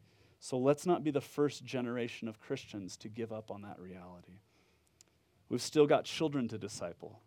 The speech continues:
We've still got parents who are desperate for help. We've still got people with lingering doubts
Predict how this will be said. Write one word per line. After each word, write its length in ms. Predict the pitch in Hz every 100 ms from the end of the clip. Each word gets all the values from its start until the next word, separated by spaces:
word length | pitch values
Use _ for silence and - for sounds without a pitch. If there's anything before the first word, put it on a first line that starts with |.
| _ _ _ _ _ _ _ _ _ _ -
We've 140 | 127
still 220 | - 147
got 180 | 139 139
parents 480 | - 156 156 135 -
who 100 | 135
are 60 | 117
desperate 420 | 127 123 - 120
for 120 | -
help. 320 | - 92 - _ _ _ _ _ _ -
We've 140 | 139
still 260 | - 151 151
got 200 | 135 -
people 380 | - 151 139
with 160 | 127 113
lingering 520 | 135 135 139 139 123
doubts 520 | 123 117 110 - -